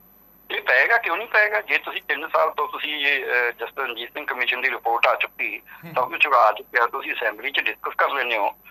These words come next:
Speaker 1: ਤੁਸੀਂ ਕੁਛ ਨਹੀਂ ਕਰਦੇ। ਪਰ ਮੈਂ ਇਸ ਗੱਲ ਦੇ ਉੱਤੇ ਐਗਰੀ ਨਹੀਂ ਕਰਦਾ।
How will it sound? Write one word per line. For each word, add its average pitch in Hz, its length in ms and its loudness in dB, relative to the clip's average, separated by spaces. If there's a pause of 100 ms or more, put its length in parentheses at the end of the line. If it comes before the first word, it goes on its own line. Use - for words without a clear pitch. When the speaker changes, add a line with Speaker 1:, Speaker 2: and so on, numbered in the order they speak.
(160)
Speaker 1:
ਤੁਸੀਂ 143 200 0
ਕੁਛ - 200 4
ਨਹੀਂ 208 120 0
ਕਰਦੇ। 120 380 0 (240)
ਪਰ 165 80 2
ਮੈਂ 214 140 2
ਇਸ 214 200 -2
ਗੱਲ 214 120 2
ਦੇ 214 80 -4
ਉੱਤੇ 214 160 -4
ਐਗਰੀ 196 360 2
ਨਹੀਂ 226 120 -2
ਕਰਦਾ। 135 360 2